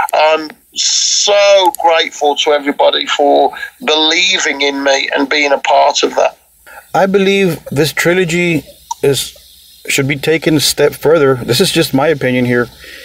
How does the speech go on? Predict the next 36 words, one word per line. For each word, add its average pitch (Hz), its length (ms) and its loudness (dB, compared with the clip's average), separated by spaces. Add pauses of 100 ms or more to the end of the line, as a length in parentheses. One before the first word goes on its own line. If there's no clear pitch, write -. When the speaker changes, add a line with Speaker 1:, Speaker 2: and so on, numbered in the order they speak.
Speaker 2:
It's - 120 -2
such 214 200 2
a 208 40 0
great 156 300 -2
story, 151 680 0 (100)
a 120 60 0
great 151 320 -2
trilogy. 135 560 0 (500)
Have 143 140 2
you 156 80 -2
thought 185 240 2
about, 165 460 2
uh, 135 380 4 (680)
making 151 440 0
a 127 40 2
movie 165 380 2
out 196 120 4
of 202 80 2
it, 214 160 2
maybe, 180 300 2
or 147 180 2
shooting 160 300 0
it 160 120 -2
to 147 80 -2
somebody? 165 580 0 (600)
It's 131 160 0
just - 200 0
awesome. 170 140 2
Speaker 1:
Well, 269 340 0
I, - 140 -2 (640)
I, - 120 -2 (140)
I 233 40 -2
think, 254 420 -4 (640)
you 226 120 -6
know, 226 260 2
I'm, 226 160 -2